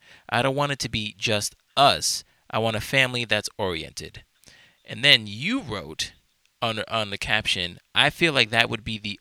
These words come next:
ultimate outcome." Uh, can you speak on that, and why is this passage so important to you?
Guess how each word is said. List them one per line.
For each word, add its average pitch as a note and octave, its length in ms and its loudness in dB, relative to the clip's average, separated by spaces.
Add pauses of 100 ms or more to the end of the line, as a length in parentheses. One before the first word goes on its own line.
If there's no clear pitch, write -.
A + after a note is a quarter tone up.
ultimate C3+ 500 -2
outcome." - 500 -4 (520)
Uh, A2+ 260 6
can D#3+ 220 -4
you F3 80 -2
speak - 240 -4
on F#2 140 -4
that, F2 220 -2
and G#2 200 -10
why A#2 400 0
is A2 160 -8
this A2 200 -2
passage G2 800 -4 (120)
so - 340 0
important - 460 -12
to C2+ 160 -8
you? A#1 80 -14